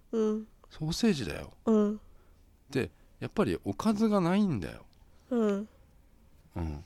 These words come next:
Speaker 2: 少なかったんだよ、おかずが。
Speaker 1: あー、朝は？
Speaker 2: あのね、白いご飯もあるじゃん。で、
Speaker 1: うん。
Speaker 2: これなぜかわかんないんだけど、白いご飯朝に食べる、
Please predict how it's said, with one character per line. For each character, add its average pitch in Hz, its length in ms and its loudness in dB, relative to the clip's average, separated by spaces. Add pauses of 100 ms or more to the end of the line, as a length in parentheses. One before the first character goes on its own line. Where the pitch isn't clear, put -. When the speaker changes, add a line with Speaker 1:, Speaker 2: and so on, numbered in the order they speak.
(120)
Speaker 2:
少 - 240 -6
な 180 120 0
か 90 100 -4
っ - 120 -8
た 73 100 -8
ん 69 80 -8
だ 67 80 -8
よ、 67 60 -6
お 64 40 -10
か 76 140 -6
ず 76 140 -8
が。 71 180 -10 (280)
Speaker 1:
あ - 60 -2
ー、 196 360 0
朝 202 220 -4
は？ 196 280 0 (580)
Speaker 2:
あ 87 200 -6
の 85 140 -2
ね、 80 340 -4 (1200)
白 196 380 4
い 131 60 8
ご 110 160 4
飯 85 340 -2 (240)
も 95 320 0
あ 120 140 0
る 104 80 -2
じ 80 120 -6
ゃ 60 40 -6 (160)
ん。 240 40 -4
で、 226 60 4
Speaker 1:
う 214 40 2 (140)
ん。 214 80 -8 (840)
Speaker 2:
こ 160 120 -4
れ 156 60 2
な 165 160 2
ぜ 165 100 4
か 85 120 0
わ 80 80 0
か 127 120 -2
ん 127 60 -2
な 90 80 0
い - 20 0
ん 71 40 -2
だ 69 80 -6
け - 100 -14
ど、 80 360 -6 (720)
白 202 340 2
い 147 40 6
ご 120 160 4
飯 90 180 0
朝 95 200 0
に 73 100 -2
食 85 180 -2
べ 95 160 4
る、 78 160 2